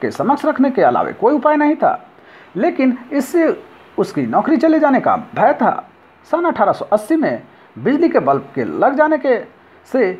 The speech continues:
काम के घंटे में और वृद्धि होने लगी। अतः मजदूरों ने अब उद्योगपतियों के खिलाफ जगह जगह पर विरोध प्रदर्शन करना शुरू कर दिया। उनकी प्रमुख प्रारंभिक मांगें थी काम के घंटों में कमी, साप्ताहिक अवकाश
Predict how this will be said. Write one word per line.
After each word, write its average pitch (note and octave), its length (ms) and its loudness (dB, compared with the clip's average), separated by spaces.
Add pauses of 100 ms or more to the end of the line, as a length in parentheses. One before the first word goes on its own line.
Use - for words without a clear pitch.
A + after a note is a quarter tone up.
(160)
काम B3 220 0
के G3 100 0
घंटे A#3 300 0
में D#3+ 120 0
और B3 200 2
वृद्धि D4 220 2
होने D4+ 220 4
लगी। B3 300 2 (440)
अतः C4 220 0
मजदूरों F3 420 4
ने B2 120 0
अब A#3 380 0 (100)
उद्योगपतियों C4 580 0
के A2+ 160 -8
खिलाफ G#3+ 460 0
जगह A#3 240 2
जगह C#4 200 4
पर A#2 200 -2
विरोध A#3 300 -2
प्रदर्शन C#4+ 320 2
करना D4 260 2
शुरू C#4 180 0
कर C#4+ 160 2
दिया। F#3 300 0 (640)
उनकी F3+ 220 0
प्रमुख B3 320 2
प्रारंभिक C#4 460 2
मांगें D#3+ 340 0
थी F#3+ 180 2 (300)
काम D4+ 180 2
के E4 100 0
घंटों F3 300 -2
में - 200 -8
कमी, A#3+ 380 2 (340)
साप्ताहिक A#3+ 560 2 (120)
अवकाश G#3+ 480 2